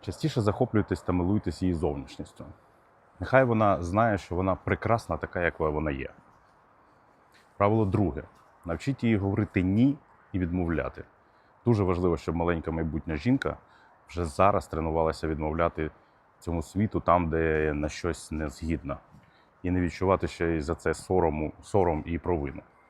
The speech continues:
Третє. Чітко позначте межі її тіла, до яких ніхто не має права доторкатися. Ну, наприклад, це тулуб, да, від шиї до ніг.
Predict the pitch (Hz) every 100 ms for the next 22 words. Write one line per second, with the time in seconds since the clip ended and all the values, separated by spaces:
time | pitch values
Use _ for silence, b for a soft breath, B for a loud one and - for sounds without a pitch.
0 | _ _ _ _ _ - 82 - 76 _
1 | _ B B B B B _ - 135 160
2 | - 160 147 - 98 87 101 107 - 82
3 | 92 92 87 87 - 85 80 78 - 80
4 | 73 - _ _ _ _ _ - 87 -
5 | 87 82 - 90 85 80 - 76 76 73
6 | - - 71 - - - _ _ - 117
7 | 135 85 69 101 82 - 82 - 80 67
8 | - _ B B B B - 85 73 -
9 | 110 90 73 71 - -